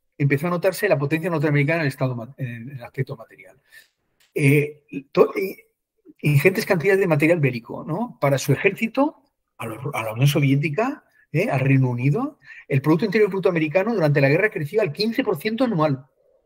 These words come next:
Quince por ciento anual, ¿eh? Y solo en el cuarenta y cinco empezó a notarse un poco re-, un pequeño recalentamiento en la economía. En el cuarenta y cinco, Estados Unidos poseía el cincuenta por ciento del Producto Bruto Mundial.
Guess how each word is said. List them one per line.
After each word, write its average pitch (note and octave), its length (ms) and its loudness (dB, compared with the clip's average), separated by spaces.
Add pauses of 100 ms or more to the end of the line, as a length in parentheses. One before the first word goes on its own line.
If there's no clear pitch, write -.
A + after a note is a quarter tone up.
(280)
Quince A3+ 320 0
por F#3 140 -2
ciento A3 240 -4
anual, D3+ 480 0
¿eh? G#3 280 -2 (320)
Y C#3 80 0
solo A3+ 180 6
en C4 60 4
el A3+ 40 0
cuarenta A3 260 6
y F3+ 40 0
cinco B3+ 480 0
empezó C#3 260 -2
a F#3+ 40 2
notarse G#3 600 -4 (280)
un F3 120 -2
poco F#4+ 220 6
re-, F#3 280 0
un D3 100 -4 (120)
pequeño F3 320 0
recalentamiento D3+ 640 0
en G3 40 0
la F3+ 60 -2
economía. B2 500 -6 (340)
En D#3 120 2
el G#3+ 120 4
cuarenta G#3+ 260 6
y E3 40 -2
cinco, C4 640 -2 (920)
Estados F#3 260 2
Unidos G#3+ 240 0
poseía G#3+ 440 -4 (260)
el C#3+ 120 2
cincuenta D#3+ 520 2
por E3 140 -6
ciento G#3+ 280 -4
del F#3+ 100 2
Producto D#3+ 300 -6
Bruto E3+ 260 -8
Mundial. C3+ 600 0